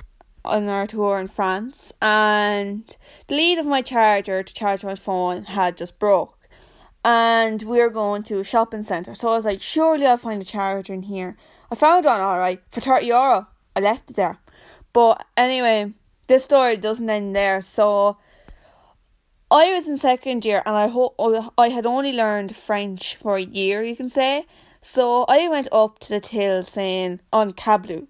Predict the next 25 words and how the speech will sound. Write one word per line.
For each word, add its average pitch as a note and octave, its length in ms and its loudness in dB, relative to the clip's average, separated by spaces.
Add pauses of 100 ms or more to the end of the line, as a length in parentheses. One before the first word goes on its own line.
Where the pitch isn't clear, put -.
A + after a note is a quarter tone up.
(100)
thinking G3 520 -6 (160)
cable A3+ 540 0 (340)
for G3+ 120 0
a G3 40 -2
charger. A3 680 0 (560)
So A#3+ 100 0
I A#3 60 4
didn't B3+ 200 0
know B3 120 0
what A3 140 2
charger A3 420 2
was, E3+ 460 -2 (100)
really. G3+ 360 -4
I F#3 120 0
just F#3+ 360 -8
kinda, A3 320 -6
kinda G#3 260 -4
thought G#3 440 4
câble G3 340 -2
was F#3 180 -6
cable. G#3 640 -2
I G3+ 80 -6
think A3 440 -12 (160)
it's A3 180 -6
cable. B3 520 -4